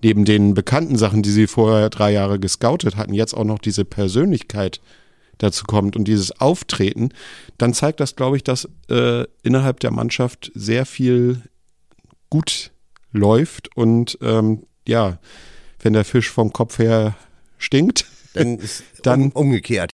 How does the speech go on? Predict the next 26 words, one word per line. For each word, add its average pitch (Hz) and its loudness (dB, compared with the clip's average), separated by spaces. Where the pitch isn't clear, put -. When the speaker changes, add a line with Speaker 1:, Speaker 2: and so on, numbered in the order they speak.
Speaker 1:
dann 139 2
ist 160 0
es 165 0
umgekehrt 165 4
ja 151 0
wohl 160 -2
auch 143 2
so. 101 2
Und, 107 2
Speaker 2:
Ja. 110 2
Speaker 1:
äh, 110 0
ja, 113 0
deshalb 110 -2
auch 113 -4
nochmal 120 -2
da 117 0
ein 117 0
Lob, 117 0
äh, 117 0
in 120 -2
die 117 2
Richtung 120 -6
der 120 -6
Verantwortlichen. 131 -8
Speaker 2:
Ja, 117 -2
genau. 98 -4